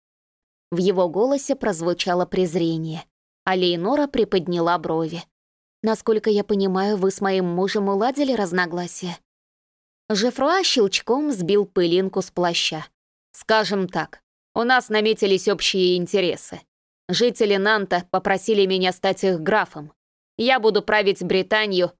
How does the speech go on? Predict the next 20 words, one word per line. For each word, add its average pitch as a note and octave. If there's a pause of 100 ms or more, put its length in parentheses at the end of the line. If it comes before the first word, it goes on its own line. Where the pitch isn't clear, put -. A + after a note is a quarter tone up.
с E3
благословения F#3
Генриха. E3 (720)
Мог D#4
ли F#3+
я F#3
мечтать F#3+
о D3+
таком?» D#3+ (640)
В F#3+
его G3
тоне D4+
звучали B3+
скорее C#4+
нотки C4
цинизма, A#3 (180)
чем F#3+
благодарности. F3 (720)
«Прекрасная C4
новость», — F#3